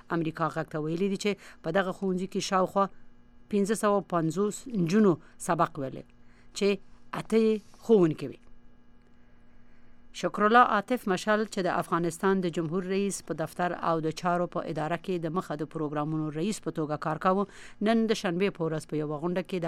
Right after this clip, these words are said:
افغانستان د کرکټ بورډ د نوي رئیس په توګه په کار پیل کړی دی. د سیمې او نړۍ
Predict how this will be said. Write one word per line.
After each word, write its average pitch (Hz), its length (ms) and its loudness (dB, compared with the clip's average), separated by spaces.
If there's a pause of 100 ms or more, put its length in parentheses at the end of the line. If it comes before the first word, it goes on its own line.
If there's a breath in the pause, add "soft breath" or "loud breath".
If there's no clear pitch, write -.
افغانستان 165 580 -4
د 160 160 -6
کرکټ 151 260 -6 (140)
بورډ 208 260 4 (480 loud breath)
د 175 140 4
نوي 226 320 4
رئیس 220 300 2
په 156 120 -2
توګه 156 240 -2 (320)
په 156 40 -8 (100)
کار 147 260 -6 (200)
پیل 147 120 -2 (120)
کړی 127 200 -10
دی. - 80 -18 (1400)
د 160 140 -4
سیمې 160 260 -2
او 147 100 -4
نړۍ 151 180 -4